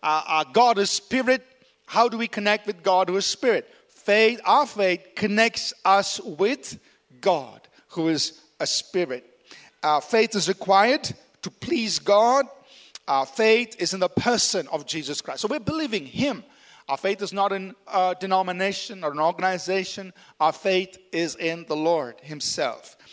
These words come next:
Our faith is based on relationship. So our, it's important to have a, a, a, a living, vital relationship with Jesus, because that's what grounds our faith. It's, it's based on relationship. Our faith is of the heart. So we said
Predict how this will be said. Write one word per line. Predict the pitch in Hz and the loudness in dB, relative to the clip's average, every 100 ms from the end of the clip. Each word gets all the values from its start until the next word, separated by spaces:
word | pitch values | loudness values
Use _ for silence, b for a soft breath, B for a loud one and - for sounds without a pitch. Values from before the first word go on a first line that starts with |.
| B B 147 | B B -4
Our | 139 | 0
faith | 220 220 | 0 0
is | 202 147 | -4 0
based | 220 254 - | 2 2 -2
on | 214 | -2
relationship. | 190 185 175 147 139 - 135 - | 2 2 0 -4 -8 -6 -6 -4
So | 185 165 | -4 0
our, | 165 | 0
it's | 175 - | -2 -4
important | 190 - 214 175 | -6 0 0 0
to | 170 | 0
have | 180 | 0
a, | 170 | 0
a, | 165 151 160 151 147 - B B _ | -2 -2 0 -2 -6 -16 B B _
a, | 147 143 | -2 -2
a | 156 143 | -2 -2
living, | 160 185 247 202 175 151 | -2 -2 0 0 -4 -2
vital | 185 220 247 233 | 0 0 0 -2
relationship | 180 190 208 - 180 190 - | 0 2 0 -2 -6 -8 -8
with | 165 | -8
Jesus, | - 196 180 - 135 | -4 -4 -4 -6 -8
because | - 156 165 156 - B _ | -8 -6 -6 -6 -10 B _
that's | 202 202 208 - - 220 - - | 2 4 2 -4 -14 -20 -20 -4
what | 190 190 190 | 2 2 0
grounds | 143 180 190 190 180 - | -2 2 2 0 -8 -6
our | 175 175 | -4 -4
faith. | - - 190 147 | -6 -4 -2 -2
It's, | 151 - | -10 -12
it's | 170 - | -12 -8
based | - 196 - - - | -2 -2 -2 -6 -6
on | 170 | -6
relationship. | 151 156 190 - 156 - 165 123 - B B B B - | -4 -4 -4 -4 -12 -8 -8 -8 -14 B B B B -4
Our | 147 | -4
faith | - 226 240 233 | 0 2 2 -2
is | 170 180 | -4 -4
of | 175 | 0
the | 160 | -2
heart. | - 294 294 143 - - b b | 0 -2 0 -4 -10 -20 b b
So | - 190 | -4 -4
we | 196 | 0
said | 254 254 | 2 2